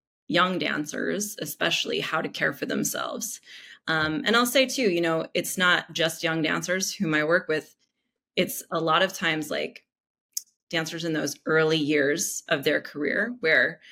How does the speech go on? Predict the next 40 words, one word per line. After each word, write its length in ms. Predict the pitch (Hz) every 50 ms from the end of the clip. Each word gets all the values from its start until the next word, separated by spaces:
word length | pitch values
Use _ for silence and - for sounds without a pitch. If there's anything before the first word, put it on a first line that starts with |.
| - _ _
the 100 | 165 160
stress 580 | - - - - - 156 151 185 196 - -
kind 240 | - - 175 156 156
of 80 | 156 -
just 500 | - 160 - 147 - - - _ - - _ _ _ _ _ _ _
skyrockets 1200 | - - - - - 175 160 160 160 160 156 165 190 - 208 214 226 214 - - - - - - -
and 120 | 156 160
they're 200 | 160 160 160 160
in 240 | - - 170 165 160
that 300 | 156 156 - 160 156 - - _ - - _
phase 440 | _ - - 170 160 160 156 143 -
of, 200 | 160 156 143 139
like, 300 | - 151 147 151 147 - _
"I 100 | - 160
must 420 | 156 147 147 143 - - - - _
prove 280 | - 233 226 220 208
myself. 580 | 214 208 190 196 196 - - 196 190 185 - -
Now 160 | 170 170 160
I 80 | 151 -
really 320 | 139 156 185 208 202 202
must 300 | 196 185 180 180 - -
prove 200 | - 185 180 175
myself. 640 | 180 180 175 175 175 - 170 165 165 165 165 160 165 -
You 100 | 156 156
know, 100 | 143 143
I 60 | 151
have 220 | 147 151 156 -
to 260 | - 156 156 160 156 - _ - - _ _ _
show 360 | - - - 190 180 175 175
that 160 | 170 156 -
I 100 | - 160
am 340 | 160 160 156 156 147 147 - _ _
worthy 380 | - 156 175 180 170 170 165 160
of 180 | 139 - -
keeping 420 | - - 240 233 214 208 196 185 180
this 220 | 180 180 175 -
job 540 | - - 175 170 170 170 165 165 165 160 -
or 160 | 135 135 131
worthy 380 | 143 165 175 160 - 160 165 165
of 320 | 160 151 151 156 160 -